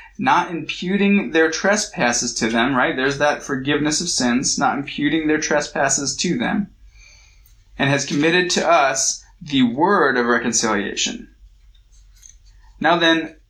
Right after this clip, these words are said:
we are ambassadors for Christ, as though God were pleading through us. "We implore you on Christ's behalf,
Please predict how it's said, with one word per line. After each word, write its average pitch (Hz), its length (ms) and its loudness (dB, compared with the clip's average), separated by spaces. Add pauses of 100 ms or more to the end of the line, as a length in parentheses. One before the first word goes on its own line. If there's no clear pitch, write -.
(320)
we 151 160 0
are 190 120 4
ambassadors 185 800 2
for 160 140 0
Christ, 156 420 0
as 123 140 0
though 147 260 0 (300)
God 170 320 2
were 156 160 0
pleading 180 420 0
through 180 340 2
us. - 520 0 (240)
"We 160 200 2
implore 165 540 0
you 135 420 0
on 127 260 0
Christ's 180 580 -2
behalf, 151 640 0